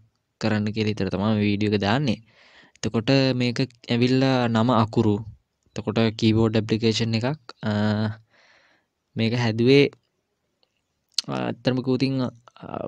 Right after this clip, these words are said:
මේකේ, අ, ගොඩක් ෆන්ක්ෂන්ස් තියෙනවා. එතකොට ඔක්කොම මං ෆ්‍රී දෙන්න. එතකොට, අ,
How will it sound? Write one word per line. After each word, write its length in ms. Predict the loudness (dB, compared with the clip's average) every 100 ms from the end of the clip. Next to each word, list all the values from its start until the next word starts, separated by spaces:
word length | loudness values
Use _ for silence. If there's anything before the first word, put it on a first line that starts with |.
| -12 -18 _ _ _ _ _ _ -2
මේකේ, 680 | 0 0 4 6 8 6 0 _
අ, 340 | -6 -2 0 0
ගොඩක් 280 | 2 2 2
ෆන්ක්ෂන්ස් 500 | 2 2 0 -2 -6 0
තියෙනවා. 400 | 2 2 2 -2 -10 _ _
එතකොට 220 | -2 0 0 -2 _ _ -10
ඔක්කොම 320 | -6 2 4
මං 300 | 4 2 -2
ෆ්‍රී 340 | 0 4 4
දෙන්න. 260 | 4 2 0
එතකොට, 340 | -4 -4 -2 -4 -6 _ -20 -20 -20 _
අ, 40 | _